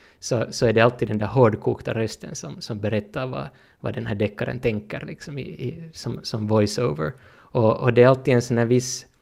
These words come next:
det är alltid en viss sån här lite korthuggen, lite sådär, ehm, hårdkokt sån där, och, och lite sådär cynisk stämma. Och det här kommer allt sammans från, från den här Raymond Chandler. Och han har just en,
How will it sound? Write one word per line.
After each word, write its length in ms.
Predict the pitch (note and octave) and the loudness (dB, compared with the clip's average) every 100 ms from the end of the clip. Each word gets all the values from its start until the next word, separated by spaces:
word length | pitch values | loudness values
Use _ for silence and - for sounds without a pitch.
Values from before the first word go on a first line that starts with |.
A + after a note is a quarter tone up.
| _ _ - | _ _ -4
det 180 | B2+ | 4
är 40 | B2+ | 4
alltid 240 | C3 C3 | 4 4
en 80 | B2 | 4
viss 200 | C#3 C#3 | 4 0
sån 80 | A#2 | -2
här 60 | |
lite 200 | A2 B2 | 0 -2
korthuggen, 880 | - - D3 B2+ - B2+ A#2+ A#2+ C3+ | -4 4 4 4 -2 -6 -6 -6 -6
lite 260 | C#2+ - B2+ | -6 -8 -8
sådär, 580 | - B2 A#2+ - - - - _ _ _ | -8 -6 -6 -8 -14 -18 -20 _ _ _
ehm, 640 | - A2 G#2+ - - - - | -8 -6 -4 -6 -10 -12 -10
hårdkokt 920 | C3 C#3+ A2 A2 G#2+ - B2+ C3 - | -2 4 4 2 -4 -4 -4 -4 -8
sån 240 | - C3+ - | -8 -6 -6
där, 480 | - B2 - G3 D3 | -6 -10 -12 -14 -10
och, 280 | C#3+ B2+ - | -4 -2 -2
och 100 | B2+ | 0
lite 240 | A2+ A#2 | -2 -2
sådär 180 | - A2+ | -6 -6
cynisk 540 | - C#3 A2 G2+ - | -2 0 0 -2 -10
stämma. 500 | - B2 A#2 A2 D3 C#3 - | -4 0 2 0 -2 -6 -6
Och 120 | C3 | -4
det 100 | A#2 | 0
här 120 | D#3 | 0
kommer 320 | C3 A#2 A2 | 0 -4 0
allt 160 | C3 B2+ | 0 0
sammans 400 | - G#2+ G#2 G#2 | -2 -2 -2 -6
från, 320 | - G#2+ F3+ | -8 -8 -8
från 260 | - A2 G#2 | -8 -6 -6
den 160 | G#2 | -6
här 140 | G#2+ A2 | -6 0
Raymond 420 | A2+ G#2+ G2+ G2 | 2 2 0 -4
Chandler. 460 | - A2 G#2 D#2 D#2 | -2 0 0 -4 -6
Och 80 | |
han 160 | C3+ B2 | -4 -2
har 180 | C3 A#2+ | 0 0
just 280 | A#2 A#2 B2 | 0 -2 -4
en, 140 | G#2+ | -4